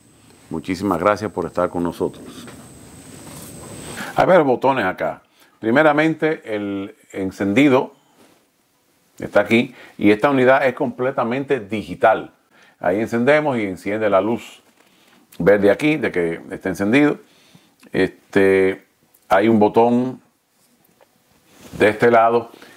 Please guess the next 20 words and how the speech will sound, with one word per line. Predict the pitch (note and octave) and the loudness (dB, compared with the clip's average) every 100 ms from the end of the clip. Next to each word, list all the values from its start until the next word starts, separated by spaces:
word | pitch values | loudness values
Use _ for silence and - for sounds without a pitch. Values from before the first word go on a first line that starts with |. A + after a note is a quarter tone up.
| _ | _
que | G2 | -2
cambia | - A2 A2+ A#2 A#2 | 2 2 4 4 4
para, | G2+ F#2+ F#2 F2+ F2+ - | 2 2 2 2 0 -4
eh, | F#2+ - | -14 -8
cuando | F#2 F#2 | -6 -6
está, | F2+ - B2 C3+ - _ _ _ | -2 0 2 0 -6 _ _ _
cuando | - G2+ G2+ | -2 -2 0
no | A#2+ | -4
se | C3 | 0
está | C#3 | 2
usando | B2+ - C3+ B2+ F2+ E2 - _ _ _ - | 0 -2 -2 -2 -8 -10 -12 _ _ _ -6
el | F#2+ F#2 | -4 -4
infrarrojo, | F#2 - F2+ A#2+ A#2 G2 - _ _ _ | 0 2 2 2 0 -2 -12 _ _ _
pues | F#2+ | 0
la | F#2 | 0
imagen | F#2+ A2+ B2 | 0 -2 -2
se | A#2 G2 | -4 -2
ve | A2 | -2
a | A#2 | -2
color. | G2+ A2+ D3+ - | 0 2 2 0